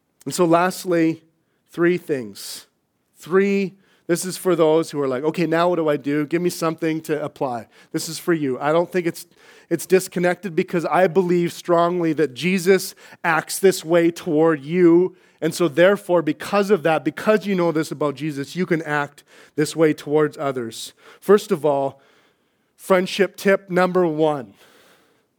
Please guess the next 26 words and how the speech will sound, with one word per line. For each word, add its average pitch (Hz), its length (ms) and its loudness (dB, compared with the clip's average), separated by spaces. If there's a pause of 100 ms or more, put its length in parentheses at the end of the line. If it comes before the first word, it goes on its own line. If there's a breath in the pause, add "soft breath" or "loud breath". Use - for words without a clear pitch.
(460)
One 185 160 4
of 170 140 0
the 165 80 -4
best 190 440 2
ways 170 420 2
that 147 180 -10
you 185 80 -4
can 160 160 -4
be 151 160 2
a 147 60 2
friend 151 300 -4
is 139 120 -6
to 131 100 -20
be 139 220 -4
loyal. 113 540 -6 (760)
Amen? 147 380 -2 (1500)
My 185 240 4
great 214 360 6
friends, 208 600 0
really, 196 480 4 (340)
they're 233 180 6
loyal. 208 440 0 (1400)
That's 220 220 2
who 247 100 2
they 208 160 4
are. 131 300 0